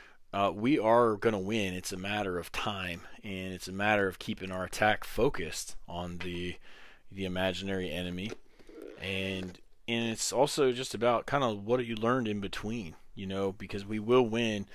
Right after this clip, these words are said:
but until we get to that point, you know, what did you really learn? What did you learn about yourself and the things that you used to have, and how will you do things differently,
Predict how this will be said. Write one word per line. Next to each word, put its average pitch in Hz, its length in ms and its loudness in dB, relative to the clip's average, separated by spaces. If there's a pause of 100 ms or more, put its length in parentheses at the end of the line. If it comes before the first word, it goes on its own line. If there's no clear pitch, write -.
(300)
but 101 160 -2
until 101 220 0
we 110 100 2
get 113 120 -2
to - 100 -12
that 95 160 -2
point, 104 380 -2 (580)
you 104 80 -6
know, 101 100 0
what 110 220 6
did 104 200 -4
you 104 60 -4
really 101 280 0
learn? 98 420 -2
What 101 120 -6
did - 80 -10
you 107 60 -6
learn 104 180 -2
about 95 240 -4
yourself 101 640 2
and 98 120 -6
the 90 80 -8
things 98 340 -6
that 92 220 -10
you 95 80 -6
used 95 200 -6
to 92 60 -6
have, 87 540 -4
and 78 160 -14
how 107 180 6
will 104 100 2
you 101 100 -2
do 98 160 -6
things 95 260 -8
differently, 92 640 -4